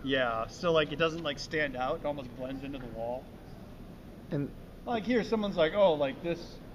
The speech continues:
Speaker 1: this color red goes with this off-white wall," and someone thought about that, you know?
Speaker 2: Yeah.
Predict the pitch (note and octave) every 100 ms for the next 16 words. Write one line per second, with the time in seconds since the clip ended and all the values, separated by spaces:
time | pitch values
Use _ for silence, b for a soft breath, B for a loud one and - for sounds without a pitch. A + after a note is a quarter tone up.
0 | - - - F3+ - G3 F3 C#3+ D3+ D3
1 | C#3+ C#3+ C#3 C3 C3+ C3 - C#3 C3+ C#3
2 | B2 B2+ B2+ B2 A2+ A2+ A#2 A2+ A2 B3+
3 | A3 C3 A#2 A2+ - G#2 - G2+ F#2+ -
4 | - A2+ - - - - A#2 G2+